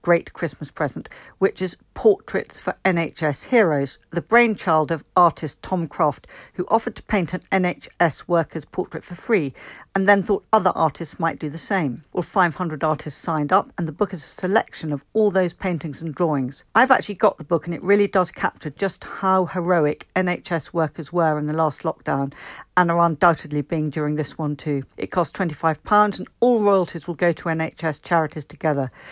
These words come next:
You can find all the details of that on our website. We also wanted to alert you to a one-off reading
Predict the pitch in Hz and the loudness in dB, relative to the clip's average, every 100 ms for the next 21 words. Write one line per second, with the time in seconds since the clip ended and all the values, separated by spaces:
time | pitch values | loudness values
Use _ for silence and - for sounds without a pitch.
0 | - - 151 160 - 151 - - 233 185 | -20 -12 -6 -6 -2 -4 -2 0 2 2
1 | 185 165 165 147 143 151 147 - 170 156 | -2 -2 -2 -6 -4 -2 -2 -2 -2 0
2 | 147 147 - - 139 - _ - - - | 0 0 -4 -6 -6 -8 _ -2 0 4
3 | 294 262 226 202 190 175 - 185 165 165 | 4 6 4 4 4 0 0 2 6 6
4 | - - 185 185 175 170 190 220 214 196 | 4 2 2 4 2 4 4 6 4 4
5 | 196 190 175 156 | 4 6 6 4